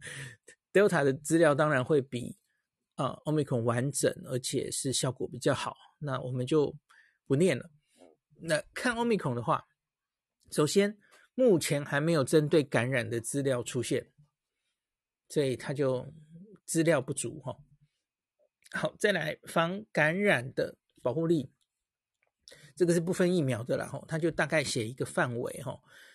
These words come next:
在打完第二剂之后的三个月内，大概保护力可以是二十五到七十，范围会那么高，就是因为A Z疫苗在下面垫背嘛吼，大家知道，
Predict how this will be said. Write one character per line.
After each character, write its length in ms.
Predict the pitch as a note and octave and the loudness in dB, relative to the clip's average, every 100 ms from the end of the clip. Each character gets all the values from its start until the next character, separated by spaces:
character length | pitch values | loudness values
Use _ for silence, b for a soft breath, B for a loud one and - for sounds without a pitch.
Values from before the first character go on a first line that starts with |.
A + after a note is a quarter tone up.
| b | b
在 180 | - G3+ | -4 -4
打 160 | - C3 | -2 0
完 180 | - D3+ | 0 2
第 140 | G3 | 4
二 80 | F3 | 4
剂 240 | - E3+ | 2 -2
之 160 | D3 D#3+ | 0 0
后 180 | E3 C#3 | 2 2
的 220 | B2+ - | 0 0
三 260 | - F3 | -4 -2
个 80 | F3 | 0
月 240 | D3+ D3+ C3 | 0 0 0
内， 240 | C3+ A#2 | -2 -2
大 120 | C3+ | -2
概 120 | D#3 | -4
保 160 | C#3 A#2+ | -2 -4
护 200 | A2+ D3+ | -2 -2
力 100 | D3 | -2
可 140 | - | -2
以 120 | C3+ A#2 | -4 -4
是 160 | D3+ - | -4 -2
二 100 | D3+ | -2
十 160 | - | -2
五 100 | A#2+ | -4
到 160 | A#2+ C#3 | -4 -4
七 320 | - - D#3 | -4 -4 0
十， 320 | - - - B B B B _ - | 0 0 -8 B B B B _ -2
范 160 | A#3 | 2
围 160 | D#3+ F3 | 6 8
会 100 | G3 | 8
那 120 | G3 | 8
么 120 | F3 | 6
高， 240 | C#3+ E3 E3 | 10 10 10
就 80 | |
是 220 | E3 F3 D#3 | 6 4 4
因 140 | D#3 | 4
为 320 | D3+ B2+ D3 _ _ _ | 4 4 2 _ _ _
A 180 | - D#3+ | 2 2
Z 160 | D#3+ D#3+ | 4 2
疫 160 | D3 | 0
苗 340 | C#3+ B2 B2+ C3 _ - | 0 0 -2 -6 _ -2
在 120 | D3+ | -2
下 200 | - C#3+ | 0 0
面 160 | C3+ B2 | 0 2
垫 240 | D#3+ A#2 | 2 2
背 240 | B2+ A#2+ | 4 2
嘛 120 | D3+ - | 2 -6
吼， 180 | C#3 | -8
大 120 | A2+ B2+ | -2 -2
家 80 | |
知 140 | B2 B2 | -2 -2
道， 160 | A#2+ | -4